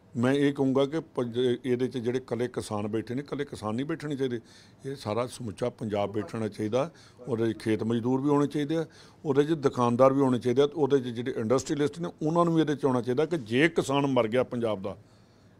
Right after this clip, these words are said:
ਕਿਸਾਨ ਮਰਿਆ, ਉਹਦੇ ਨਾਲ ਹੀ ਮਰੂਗਾ, ਖੇਤ ਮਜ਼ਦੂਰ ਮਰੂਗਾ, ਉਹਦੇ ਨਾਲ ਛੋਟਾ ਦੁਕਾਨਦਾਰ ਮਰੇਗਾ। ਜਿਹੜੇ ਛੋਟੇ ਸ਼ਹਿਰ ਨੇ ਉਹ ਬਿਲਕੁਲ ਹੀ ਖਤਮ ਹੋ ਜਾਣਗੇ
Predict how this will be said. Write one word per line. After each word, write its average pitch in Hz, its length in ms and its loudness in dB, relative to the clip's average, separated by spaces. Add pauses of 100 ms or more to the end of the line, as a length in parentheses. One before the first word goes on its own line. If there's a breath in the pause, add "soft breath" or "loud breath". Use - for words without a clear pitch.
ਕਿਸਾਨ 117 340 0
ਮਰਿਆ, 123 280 4 (280 loud breath)
ਉਹਦੇ 117 240 2 (100)
ਨਾਲ 113 220 4
ਹੀ 117 40 2
ਮਰੂਗਾ, 110 360 2
ਖੇਤ 113 300 0
ਮਜ਼ਦੂਰ 117 360 0
ਮਰੂਗਾ, 95 400 -4 (440 loud breath)
ਉਹਦੇ 127 160 4
ਨਾਲ 139 120 4
ਛੋਟਾ 123 340 4
ਦੁਕਾਨਦਾਰ 127 540 6
ਮਰੇਗਾ। 110 440 0 (360 loud breath)
ਜਿਹੜੇ 127 180 4
ਛੋਟੇ 131 420 2
ਸ਼ਹਿਰ 131 240 8
ਨੇ 151 100 2 (100)
ਉਹ 143 160 4
ਬਿਲਕੁਲ 123 420 2
ਹੀ 165 100 4
ਖਤਮ 139 240 4
ਹੋ 139 140 6
ਜਾਣਗੇ 113 400 2